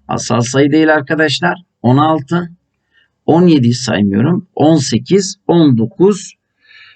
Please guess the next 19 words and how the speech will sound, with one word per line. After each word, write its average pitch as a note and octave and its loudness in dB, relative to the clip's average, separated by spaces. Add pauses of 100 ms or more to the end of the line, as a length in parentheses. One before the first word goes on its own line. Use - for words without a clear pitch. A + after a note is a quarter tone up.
(220)
e, B2 2 (600)
on E3 2
dokuz C3+ 0
asal C#3 -2
sayıdır. F2 -10
Yirmiden F3+ 2
küçük G3 -4 (100)
ve F#3 2 (100)
tek A3+ 0
sayı C#3 -2
olan, F#2+ -6 (320)
o C3 0
zaman C#3+ 2
çiftlere G#2+ -2
geçiyorum D3 0
arkadaşlar. C#3+ -2 (220)
Tek E3+ -2
sayı G#2+ -2
olan A2 -2